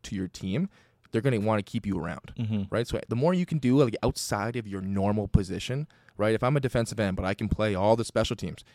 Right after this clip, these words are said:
Speaker 1: and I can also lawn snap, right?
Speaker 2: Mm-hmm.
Speaker 1: And they can put me in multiple different positions if they really needed me to do it.
Speaker 2: Mm-hmm.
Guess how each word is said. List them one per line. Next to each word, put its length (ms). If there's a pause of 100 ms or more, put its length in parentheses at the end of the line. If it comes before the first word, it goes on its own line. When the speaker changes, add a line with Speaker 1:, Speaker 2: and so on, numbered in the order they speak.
Speaker 1:
and 100
I 20
can 120
also 200
lawn 360
snap, 460
right? 280 (140)
Speaker 2:
Mm-hmm. 120
Speaker 1:
And 100
they 60
can 120
put 200
me 120
in 100
multiple 460
different 280
positions 400
if 80
they 100
really 520
needed 340
me 100
to 100
do 240
it. 160 (200)
Speaker 2:
Mm-hmm. 220